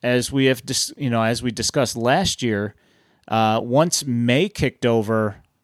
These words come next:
uh, about halfway through May, the Tigers more or less kept pace with the White Sox the entire year after that. So they improved.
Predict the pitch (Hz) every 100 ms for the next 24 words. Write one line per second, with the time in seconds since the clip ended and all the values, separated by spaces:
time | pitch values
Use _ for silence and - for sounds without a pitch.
0 | _ 110 110 104 117 - 131 139 - 151
1 | 135 - 135 120 120 147 123 95 90 _
2 | _ _ _ _ - 113 127 120 - 156
3 | 185 165 120 117 - - - _ _ _
4 | _ _ _ _ - 120 131 180 185 135
5 | 143 151 - - 151 - 143 143 - 135
6 | 123 120 123 113 117 110 - 117 104 -
7 | 117 104 104 90 78 _ - 110 - 104
8 | 87 82 _ _ - - _ _ _ _
9 | _ _ - 127 113 165 208 151 147 156
10 | 104 85 -